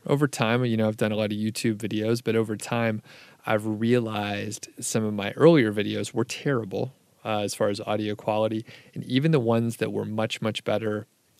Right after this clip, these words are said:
like when I got a high quality mic, a, uh, Shure lens hopper that sits on top of my D S L R, depending on the room that I was in,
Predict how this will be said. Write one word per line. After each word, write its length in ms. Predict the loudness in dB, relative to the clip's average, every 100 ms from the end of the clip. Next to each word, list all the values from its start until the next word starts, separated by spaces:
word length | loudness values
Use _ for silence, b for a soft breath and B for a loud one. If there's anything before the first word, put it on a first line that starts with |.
| _
like 200 | -6 -4
when 100 | -2
I 60 | -4
got 120 | -4
a 60 | -4
high 260 | -2 -2
quality 540 | -2 2 2 2 0 -4
mic, 500 | -4 -2 -2 -4 -14 b b b b -8
a, 240 | -2 -2
uh, 160 | -2 -4
Shure 600 | -4 0 2 4 4 0
lens 420 | -2 -2 0 -2 -4
hopper 400 | -6 -2 -2 -2
that 180 | -4
sits 300 | -4 -4 -4
on 160 | -4 -4
top 260 | 0 0 0
of 100 | -6
my 120 | -6
D 200 | -4 -4
S 200 | -2 -2
L 160 | 0
R, 220 | 2 0 -2 -10 b b b -6
depending 420 | -4 0 2 2
on 120 | 2
the 100 | 0
room 340 | -2 0 0
that 140 | 2 2
I 80 | 2
was 180 | 2
in, 320 | 4 4 2